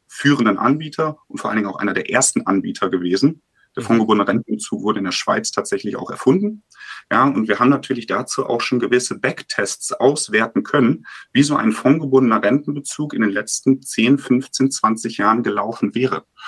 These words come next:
Speaker 1: Und genau diese monatlichen Renten, wenn wir die uns wirklich mal im Vergleich zum klassischen Rentenbezug, zu der klassischen Rente anschauen, sind die wirklich enorm.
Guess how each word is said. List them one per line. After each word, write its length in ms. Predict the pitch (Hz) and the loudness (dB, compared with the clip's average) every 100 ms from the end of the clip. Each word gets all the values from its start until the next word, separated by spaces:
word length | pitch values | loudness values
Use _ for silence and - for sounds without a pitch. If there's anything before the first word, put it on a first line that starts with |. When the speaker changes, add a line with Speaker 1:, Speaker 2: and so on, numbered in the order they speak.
| - - | -18 -8
Speaker 1:
Und 100 | - | -2
genau 300 | 101 95 147 | 2 4 2
diese 180 | 151 135 | 2 6
monatlichen 560 | 139 135 127 113 - | 6 6 2 -2 -4
Renten, 540 | - 135 220 - - - _ _ _ | 0 2 2 0 -4 -4 _ _ _
wenn 120 | 92 | -6
wir 80 | 95 | -2
die 160 | 113 | 0
uns 280 | 135 117 110 | 0 -2 -4
wirklich 260 | 120 123 - | -6 -6 -6
mal 140 | 110 | -6
im 100 | - | -6
Vergleich 560 | - - - 110 165 - | -4 -4 0 0 0 -2
zum 200 | 120 113 | -4 -4
klassischen 600 | - 123 - - - 131 | -2 -2 0 -4 -4 -2
Rentenbezug, 720 | 120 143 110 110 - 135 - | 0 -2 -2 -6 -2 -4 -4
zu 100 | - | -4
der 80 | - | -4
klassischen 500 | - 139 - - 117 | 0 -2 0 -2 0
Rente 320 | 113 - - | 0 -2 0
anschauen, 540 | 135 175 - 170 - - - - | 0 2 -2 -4 -4 -14 -20 -14
sind 300 | - 113 131 | 0 2 2
die 140 | 110 | 0
wirklich 480 | 107 123 - 113 - | 2 2 0 -4 -4
enorm. 500 | 107 110 107 107 - | 2 4 4 0 -2